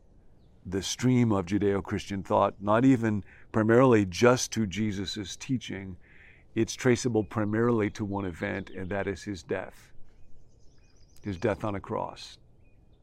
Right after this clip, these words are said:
And we might reflect for a moment on two amazing evaluations of crucifixion.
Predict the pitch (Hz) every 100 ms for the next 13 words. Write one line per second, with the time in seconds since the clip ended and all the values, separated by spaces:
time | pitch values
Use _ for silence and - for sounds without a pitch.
0 | - - - - - - - - _ -
1 | - - 95 98 95 - - 113 113 113
2 | 117 104 - 117 - 110 104 101 101 104
3 | 110 104 - 113 101 104 110 123 139 113
4 | 117 113 120 107 104 104 107 98 101 104
5 | 110 98 98 - 117 - 98 98 95 101
6 | 95